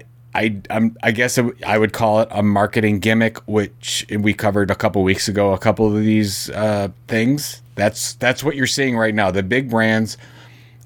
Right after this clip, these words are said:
are getting into the marketing gimmicky stuff. And while I think the,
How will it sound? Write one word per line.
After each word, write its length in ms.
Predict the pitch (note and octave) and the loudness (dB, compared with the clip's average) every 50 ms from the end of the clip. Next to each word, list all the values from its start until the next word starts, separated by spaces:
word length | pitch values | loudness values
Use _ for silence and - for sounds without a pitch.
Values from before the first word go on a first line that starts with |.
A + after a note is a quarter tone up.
| - | -8
are 140 | - G2+ G#2+ | -2 0 0
getting 420 | G#2+ F#2+ F2+ A2 A2 A2 A2+ A2 A2 | 0 0 0 0 2 2 4 4 4
into 460 | G#2+ G#2+ G#2+ G2 - - G#2+ G#2 G2+ | 4 4 2 0 0 0 2 2 2
the 100 | F#2 F#2+ | 2 2
marketing 440 | F#2+ G2 F#2+ - G#2+ F#2+ F#2 F2+ F2 | 2 2 2 2 0 0 0 0 2
gimmicky 360 | G#2+ A2+ A#2+ B2 - C3 C3 | 2 2 2 2 0 0 -2
stuff. 480 | - - - B2+ A#2 A#2+ - - - - - - | -2 0 0 0 0 0 -2 -6 -16 -18 -12 -6
And 200 | - G#2+ G#2+ G2+ | -2 0 0 2
while 200 | G2 G2+ G2+ G2+ | 2 2 2 2
I 100 | G2 F#2+ | 2 0
think 380 | F#2+ - A2+ A2 G#2+ G2+ - | 0 0 0 0 0 -2 -2
the, 280 | - G2+ G2 G2 F#2+ F2+ | 0 2 2 2 2 -2